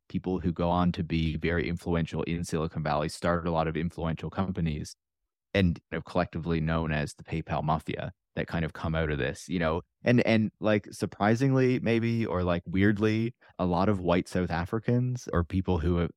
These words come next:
have, have at least, you know, had some relationship to South Africa, which, you know, I don't know, we can just leave that, you know, just leave that there for, for a minute. But I would say, I would say this about that, right? 'Cause I think that there's plenty of things to say about it. But what you have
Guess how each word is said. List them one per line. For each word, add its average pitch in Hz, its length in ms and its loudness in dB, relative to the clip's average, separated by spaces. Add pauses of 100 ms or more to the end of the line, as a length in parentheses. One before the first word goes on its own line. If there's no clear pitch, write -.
have, 85 140 -6
have 85 300 -8
at 73 100 0
least, 90 360 -2 (340)
you 80 60 -8
know, 78 100 -4
had 85 240 -4
some 85 200 2
relationship 85 580 0
to 101 160 0
South 104 240 2
Africa, 110 560 2 (360)
which, - 360 -4
you 98 140 0
know, 82 220 -2
I 78 100 -4
don't 82 120 -2
know, 73 120 -2
we 82 200 -2
can 82 280 -2 (460)
just - 320 -2
leave 104 300 4
that, 92 240 4 (300)
you 92 160 0
know, 80 140 0
just 90 240 -4
leave 90 160 2
that 85 180 0
there 73 380 -2
for, 80 400 -6
for 80 140 -8
a 80 40 -6
minute. 78 300 -6 (380)
But 131 80 6
I 139 80 8
would 139 160 4
say, 120 360 8
I 113 60 4
would 117 160 4
say 107 140 6
this 104 180 2
about 80 240 -6
that, 71 180 -6
right? 76 220 -2
'Cause 101 140 2
I 92 80 4
think 107 160 4
that 85 100 2
there's 92 160 -2
plenty 90 300 2
of 87 80 0
things 85 260 -2
to 82 80 -6
say 87 220 2
about 87 260 2
it. 78 160 -2
But 95 380 2 (340)
what - 140 0
you 90 100 2
have 113 460 2